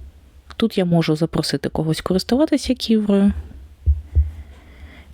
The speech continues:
І тут ми маємо більше різноманітних функцій, наприклад, підписання документів. Тут чеки або документи, які ви видалили.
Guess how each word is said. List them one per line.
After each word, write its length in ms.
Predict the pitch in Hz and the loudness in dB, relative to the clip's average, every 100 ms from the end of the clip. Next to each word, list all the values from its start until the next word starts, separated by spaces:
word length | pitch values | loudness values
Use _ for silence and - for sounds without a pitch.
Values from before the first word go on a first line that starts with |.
| - | -4
І 80 | 196 | 0
тут 240 | 262 262 | 0 4
ми 120 | 202 | 4
маємо 580 | 185 190 190 185 180 175 - - - - - - | 4 4 6 6 4 2 -6 -12 -18 -20 -18 -4
більше 720 | 170 175 165 156 - 160 170 - - - | 0 2 2 0 -2 -2 -2 -12 -20 -8
різноманітних 760 | - 180 180 170 165 151 - 185 | -4 0 2 4 4 4 2 -2
функцій, 440 | - 294 285 - | 0 -2 0 0
наприклад, 460 | 208 175 165 - 151 | 0 0 -2 -4 -4
підписання 640 | - - - - - 156 156 | -4 -4 -4 -4 -4 -2 -2
документів. 760 | 170 220 247 294 277 247 - - - - - - - - - - - _ - - - - - - - - - - - - | -2 2 2 2 2 -2 -2 -12 -16 -20 -20 -20 -20 -20 -20 -20 -20 _ -20 -16 -16 -16 -20 -20 -20 -20 -20 -20 -20 -12
Тут 320 | - 180 - - - - - - _ - - - - - - - - - _ - - - | -2 -2 -2 -12 -18 -20 -20 -20 _ -20 -20 -20 -20 -20 -20 -20 -20 -20 _ -20 -16 -6
чеки 460 | - 190 - 170 | 0 0 0 0
або 220 | - 165 160 | 0 -2 -2
документи, 480 | 165 156 156 147 | -2 0 2 2
які 220 | 160 - 185 | -2 0 0
ви 100 | 190 | 2
видалили. 560 | 254 269 254 240 226 | 2 2 4 4 2